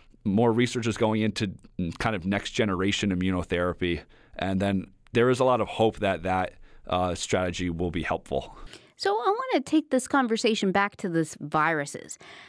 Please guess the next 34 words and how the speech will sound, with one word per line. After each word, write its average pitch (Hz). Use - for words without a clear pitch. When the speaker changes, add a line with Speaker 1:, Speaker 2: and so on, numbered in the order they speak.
Speaker 2:
How 349
exactly 269
would 208
a 180
virus 180
help 226
us 196
to 214
kill 233
off 220
a 175
brain 180
cancer? 147
'Cause 196
most 285
of 262
our 226
listeners, 208
when 196
we 262
think 302
about 202
viruses, 254
we're 233
thinking 233
about 180
either 190
viruses 220
that 196
cause, 196
like, 175
getting 190
a 156
cold, 180